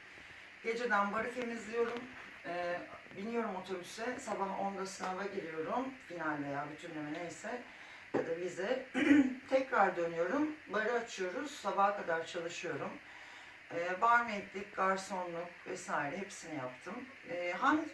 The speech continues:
işi yaparsam yapayım yalnız hep şunu düşündüm. Bunu iyi yapmalıyım. Yani garsonluk yapıyorum, o benim için geçici bir meslek demedim. Onu hakikaten hakkını vererek yapmalıyım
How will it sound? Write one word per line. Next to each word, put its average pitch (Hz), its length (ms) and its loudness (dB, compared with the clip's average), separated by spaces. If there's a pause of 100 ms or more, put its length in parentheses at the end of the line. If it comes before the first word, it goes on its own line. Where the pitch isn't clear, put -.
(100)
işi - 220 -6
yaparsam 202 640 -2 (140)
yapayım 190 380 -8
yalnız 135 420 -4
hep 247 140 -4
şunu 208 300 -8
düşündüm. 139 340 -8 (100)
Bunu 214 100 -6 (200)
iyi 208 100 -8
yapmalıyım. 139 540 -6 (800)
Yani 170 240 2
garsonluk 208 600 2
yapıyorum, - 460 -4
o 190 80 0
benim 196 200 -4
için 202 280 -8
geçici 196 380 -8
bir 196 60 -6
meslek 165 440 -4 (240)
demedim. 156 360 -2 (540)
Onu 214 200 -2
hakikaten 220 420 -2
hakkını 202 480 -2
vererek 185 400 -2
yapmalıyım 123 500 -8